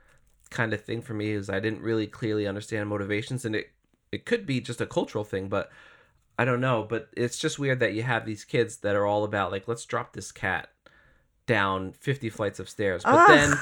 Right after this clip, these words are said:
Speaker 1: but then
Speaker 2: <laughs>
Speaker 1: when
Speaker 2: I
Speaker 1: the
Speaker 2: didn't need the details.
Speaker 1: But then when the kid goes to, like, do whatever to it, then that's, that's too far for the other kids, and it's like, well, I don't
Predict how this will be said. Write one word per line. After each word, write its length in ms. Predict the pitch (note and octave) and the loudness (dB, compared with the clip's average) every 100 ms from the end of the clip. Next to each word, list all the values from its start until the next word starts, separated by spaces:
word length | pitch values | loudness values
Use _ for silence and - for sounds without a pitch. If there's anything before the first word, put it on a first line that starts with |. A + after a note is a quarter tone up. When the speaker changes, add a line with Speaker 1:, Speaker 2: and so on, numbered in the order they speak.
| - - _ _ - | -4 -14 _ _ 0
Speaker 1:
but 180 | C3 D3 | 2 6
then 340 | D3+ C#3 B2 B2+ B2+ - G#4+ - | 8 8 10 12 12 10 6 0
Speaker 2:
<laughs> 140 | - B3 | -6 4
Speaker 1:
when 220 | C4+ A#3 | 6 10
Speaker 2:
I 80 | B3+ | 10
Speaker 1:
the 60 | |
Speaker 2:
didn't 280 | C#4+ D#4 D#4+ | 10 10 8
need 240 | E4+ G#4 F4+ | 10 8 12
the 80 | C#4+ | 12
details. 640 | A3+ C4 G#3 B3+ G3 F3 | 12 12 12 12 12 12
Speaker 1:
But 100 | D#3+ | 10
then 80 | D#3 | 10
when 160 | D3+ C#3 | 6 4
the 80 | B2+ | 2
kid 300 | - D3 C3+ | 2 0 4
goes 200 | C3 B2+ | 2 2
to, 120 | C3+ | 0
like, 320 | A2+ G#2+ - | 2 0 -2
do 160 | C3 A#2+ | 0 4
whatever 360 | A2+ A#2+ D3+ A2+ | 8 8 6 0
to 240 | A2+ G2+ | 0 4
it, 260 | G2+ - _ _ _ B2 | 4 2 _ _ _ 0
then 280 | A#2+ A#2+ A#2 | 4 4 6
that's, 300 | B2+ - - | 2 0 0
that's 360 | A#2 B2 - - | 2 2 -2 -8
too 220 | - B2+ | -2 -2
far 300 | - A2 G#2+ | 4 4 4
for 100 | G#2 | 2
the 120 | G2+ | 2
other 140 | G2 | 2
kids, 320 | F#2+ A#2+ F#2+ F#2+ | 0 -2 -4 -4
and 100 | F#2 | -6
it's 120 | - | -2
like, 200 | F#2+ F#2+ - _ - - | -2 -2 -8 _ -20 -10
well, 260 | B2 C#3+ C#3+ | -4 0 0
I 100 | D#3+ | 0
don't 280 | D3+ D#3 | -2 -4